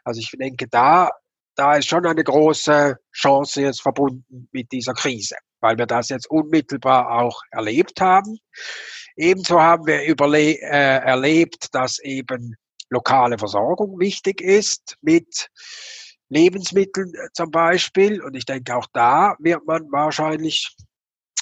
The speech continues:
offener sein dafür, dass wir eine lokale Produktion mit gesunden Lebensmitteln wieder fördern.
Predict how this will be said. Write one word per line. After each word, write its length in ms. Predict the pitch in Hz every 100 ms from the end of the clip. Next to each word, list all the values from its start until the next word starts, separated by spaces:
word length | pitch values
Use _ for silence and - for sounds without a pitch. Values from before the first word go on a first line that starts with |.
| -
offener 440 | 156 165 - 170 170
sein 360 | 160 156 170
dafür, 640 | 151 127 151 - 175 180 175
dass 240 | 131 123 131
wir 220 | 123 -
eine 180 | 120 117
lokale 580 | 120 - 127 127 143 135
Produktion 760 | - 127 117 - 131 127 139
mit 220 | 120 120
gesunden 500 | 135 117 135 139 127 120 -
Lebensmitteln 960 | 127 135 135 139 - 131 - 127 120 - - - - - - -
wieder 640 | 127 127 135 127 117 113 - -
fördern. 680 | - 147 135 175 208 214 220